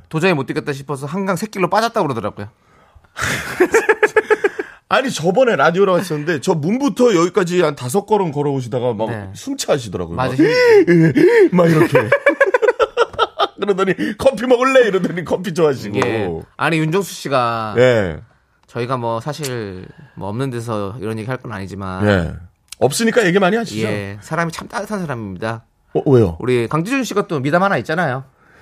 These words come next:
Speaker 2: 아,
Speaker 1: 저 얼마 전에.
Speaker 2: 얼마 전에
Speaker 1: 네.
Speaker 2: 이거는 얘기하라고, 예,
Speaker 1: 예.
Speaker 2: 주신 것 같은데.
Speaker 1: 예, 그런 것 같아요.
Speaker 2: 저번, 예, 박한규 형님 특집 때
Speaker 1: 예.
Speaker 2: 고생했다고
Speaker 1: 예.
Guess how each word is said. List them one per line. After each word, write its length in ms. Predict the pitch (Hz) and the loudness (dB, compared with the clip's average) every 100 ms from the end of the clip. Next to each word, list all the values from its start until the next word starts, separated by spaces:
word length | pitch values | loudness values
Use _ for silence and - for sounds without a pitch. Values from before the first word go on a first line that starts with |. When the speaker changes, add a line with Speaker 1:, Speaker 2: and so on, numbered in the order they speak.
| _ - | _ -6
Speaker 2:
아, 800 | 104 113 113 110 107 98 92 85 | -2 2 2 2 0 0 -2 -2
Speaker 1:
저 60 | 104 | -2
얼마 140 | 135 | -2
전에. 260 | 131 117 107 - | -2 -4 -8 -6
Speaker 2:
얼마 320 | 113 135 135 | 0 2 2
전에 400 | 127 131 110 82 | 2 2 0 -4
Speaker 1:
네. 160 | 104 98 | -10 -6
Speaker 2:
이거는 540 | 117 151 151 131 104 | -2 0 0 -4 -4
얘기하라고, 800 | 90 127 147 139 123 104 87 76 - _ _ - | -2 2 2 2 0 -4 -6 -8 -16 _ _ -12
예, 140 | 90 80 | -8 -8
Speaker 1:
예. 40 | |
Speaker 2:
주신 240 | 104 113 123 | -6 -4 0
것 60 | |
같은데. 380 | 98 - 95 135 | -2 -2 -6 -2
Speaker 1:
예, 220 | 120 113 | -2 -2
그런 160 | 147 160 | 0 0
것 60 | 143 | 0
같아요. 320 | - 123 101 - | -2 -8 -10 -4
Speaker 2:
저번, 480 | 131 147 160 156 123 | 0 4 4 2 0
예, 140 | 123 | -2
박한규 640 | 120 131 147 143 127 139 135 | -2 -2 -2 -2 -4 -2 0
형님 360 | 131 127 123 | 0 -2 -4
특집 320 | 120 110 98 - | -6 -10 -8 -2
때 340 | 120 107 85 | 0 0 -2
Speaker 1:
예. 320 | 107 104 95 95 _ | -6 -8 -12 -16 _
Speaker 2:
고생했다고 720 | 131 127 135 - 92 101 117 117 | 0 2 2 2 -4 -4 -4 -4
Speaker 1:
예. 280 | 117 101 | -6 -8